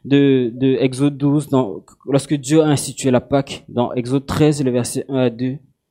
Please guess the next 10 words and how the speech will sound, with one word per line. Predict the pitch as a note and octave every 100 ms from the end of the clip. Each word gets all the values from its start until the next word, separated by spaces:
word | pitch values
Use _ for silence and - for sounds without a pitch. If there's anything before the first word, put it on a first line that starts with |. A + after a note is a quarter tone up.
| _ _ -
il |
est | B2 B2
écrit, « | - B2+ B2+ A2 _ _
L'Éternel | C3 C3+ D3+ D3+ F3+
dit | D#3+ E3
à | D#3
Moïse, | C#3 C#3 C3+ C#3+ - - _ _ _ _ _ _
Consacre-moi | B2+ - E3 D#3+ - D#3 D3+
tout | D3+ - F3+ -
aîné, | B2+ A#2+ G#2+